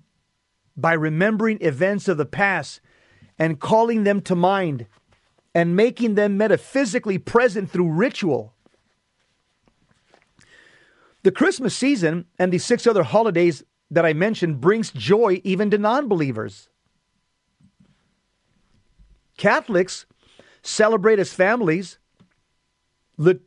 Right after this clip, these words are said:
eh, eh, eh, and, and we celebrate liturgically as a church through ritual. Why?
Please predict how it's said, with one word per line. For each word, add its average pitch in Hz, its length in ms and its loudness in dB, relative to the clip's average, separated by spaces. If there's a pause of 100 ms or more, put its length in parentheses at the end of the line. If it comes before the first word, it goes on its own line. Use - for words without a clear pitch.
(120)
eh, 180 140 0
eh, 185 120 0 (200)
eh, 170 100 2 (100)
and, 170 220 -2
and 180 160 0
we 190 100 -2
celebrate 214 460 2
liturgically 208 680 0
as 190 120 0
a 196 60 -2
church - 380 -4
through 254 200 0
ritual. 247 440 -2
Why? 160 420 0